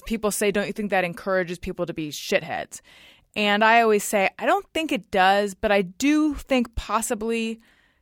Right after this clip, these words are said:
doing what I'm about to do will have that effect." But I just can't help it because A, I'm in no mood,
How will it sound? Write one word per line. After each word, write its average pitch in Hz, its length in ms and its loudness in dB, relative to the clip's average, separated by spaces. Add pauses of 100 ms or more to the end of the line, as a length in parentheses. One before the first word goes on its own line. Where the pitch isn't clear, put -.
(120)
doing 226 300 0
what 214 120 2
I'm 196 140 0
about 196 300 2
to 190 100 -8
do 196 640 0 (340)
will 214 360 -2
have 233 200 0
that 254 160 4
effect." 254 420 -2 (360)
But 220 100 4
I 208 120 6
just 269 340 2
can't 285 200 0
help 262 220 2
it 226 140 -2
because 208 280 0 (220)
A, 254 320 8 (300)
I'm 208 200 2
in 185 300 0
no 320 240 8
mood, 269 500 6